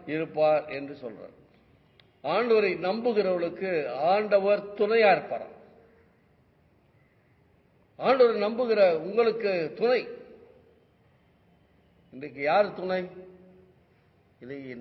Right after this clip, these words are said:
நம்பினவங்களாம் இன்னைக்கு பக்கத்துல இல்ல. நம்பினவர்கள் உனக்கு துரோகம் பண்ணுகிறார்கள்.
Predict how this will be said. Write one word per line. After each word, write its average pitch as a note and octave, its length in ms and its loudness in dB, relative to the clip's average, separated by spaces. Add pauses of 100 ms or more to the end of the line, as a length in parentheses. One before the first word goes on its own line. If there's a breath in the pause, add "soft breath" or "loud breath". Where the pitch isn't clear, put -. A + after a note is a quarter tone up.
நம்பினவங்களாம் F#3 640 -2
இன்னைக்கு D#3 320 -8 (180)
பக்கத்துல D#3+ 340 -8
இல்ல. C#3+ 320 -8 (1200)
நம்பினவர்கள் G3 640 0
உனக்கு F3+ 380 -4
துரோகம் F3+ 420 -2
பண்ணுகிறார்கள். C#3+ 520 -6